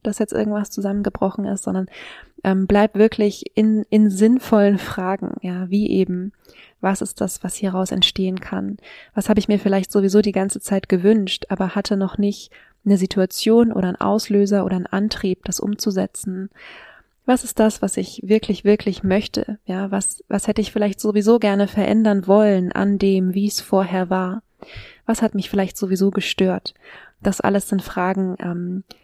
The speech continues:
die dich hier noch viel zielgerichteter in die Lösung bringen und in den Durchbruch letztendlich auch bringen, als dich nur zu fragen, was ist das Gute an dieser Sache? Ja, und auch das sind Fragen, die manchmal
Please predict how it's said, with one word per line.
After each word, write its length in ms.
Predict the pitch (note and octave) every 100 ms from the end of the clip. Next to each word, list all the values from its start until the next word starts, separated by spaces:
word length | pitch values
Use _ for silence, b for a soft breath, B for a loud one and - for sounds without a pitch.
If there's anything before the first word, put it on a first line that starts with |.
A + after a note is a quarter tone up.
| B -
die 80 | G3
dich 160 | F#3+
hier 320 | - G#3 G#3+
noch 180 | G3+ G3
viel 320 | - - A#3+
zielgerichteter 1120 | - - B3 B3+ G#3+ G3 G3 - - - F3 -
in 160 | G#3
die 80 | G#3
Lösung 460 | F#3+ G3+ G#3 G3+ F#3+
bringen 420 | G3 G3 F#3 F#3 - _ _ _ _ _ _ -
und 160 | G3
in 140 | - G3
den 160 | G3+
Durchbruch 460 | F#3+ A#3+ A#3 F#3 F#3
letztendlich 480 | F#3 - F#3 F#3 F#3
auch 140 | F3
bringen, 440 | - G3 F#3+ F#3 G3+ B B B B B
als 220 | - - -
dich 160 | G3
nur 120 | G3+
zu 140 | G3 F#3+
fragen, 380 | - F#3+ F#3 F#3
was 160 | F#3+
ist 140 | G3+ -
das 160 | -
Gute 300 | - G3 -
an 140 | - F#3
dieser 220 | F#3 F#3
Sache? 500 | F#3+ F#3 - - A3 _ _ _ _ _ _ _ _ _ _ _ _ B B B B B B
Ja, 160 | - G#3+
und 120 | G#3
auch 80 | G3
das 260 | - G#3 -
sind 160 | F#3+
Fragen, 460 | - F#3+ F#3 F#3+ F#3
die 340 | F3+ F3 F3+
manchmal 640 | F#3+ F#3+ G3+ G3+ F#3+ F3+ F#3+